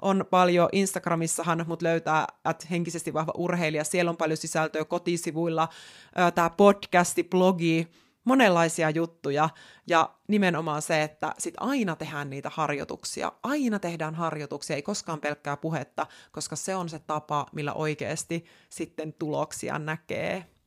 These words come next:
Ja onhan mulla sillä lailla iso missio tässä, että ne henkisen valmentautumisen työkalut ois oikeasti kaikkien urheilijoiden helposti ulottuvilla. Ja onhan tästä muiden urheilijoiden auttamisesta ja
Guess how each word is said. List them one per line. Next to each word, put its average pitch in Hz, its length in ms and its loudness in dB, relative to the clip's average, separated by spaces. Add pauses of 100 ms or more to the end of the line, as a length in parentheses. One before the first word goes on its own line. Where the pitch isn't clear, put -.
Ja 160 180 -2 (400)
onhan 196 220 0
mulla 233 240 2
sillä 262 240 -4
lailla 156 200 0
iso 160 200 -2
missio 165 440 -4
tässä, 147 380 -4
että 147 340 -6 (200)
ne 185 120 -2
henkisen 175 360 -4
valmentautumisen 156 1000 -4 (120)
työkalut 160 720 0 (600)
ois 175 160 -4
oikeasti 165 500 -2
kaikkien 156 720 -4 (160)
urheilijoiden 160 840 -4
helposti 147 540 -6
ulottuvilla. 220 680 -8 (420)
Ja 180 80 2
onhan 233 200 0
tästä 180 240 -6
muiden 170 340 -4
urheilijoiden 156 680 -4
auttamisesta 156 760 -6
ja 151 180 -2